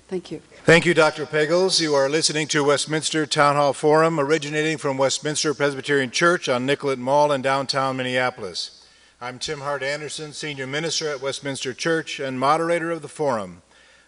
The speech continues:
Speaker 2: Our speaker today is author and theologian and Bible scholar Elaine Pagels.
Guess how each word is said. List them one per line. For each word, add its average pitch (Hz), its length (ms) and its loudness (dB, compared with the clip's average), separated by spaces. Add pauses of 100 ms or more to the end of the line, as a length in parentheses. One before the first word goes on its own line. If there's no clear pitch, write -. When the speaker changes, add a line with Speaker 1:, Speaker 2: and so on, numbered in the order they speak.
(140)
Speaker 2:
Our 123 120 2
speaker 147 360 -2
today 139 300 2
is 131 140 0
author 143 440 0
and 120 180 -6
theologian 135 560 0
and 113 300 -6
Bible 151 340 2
scholar 139 480 -2
Elaine 123 560 -4
Pagels. 120 600 -6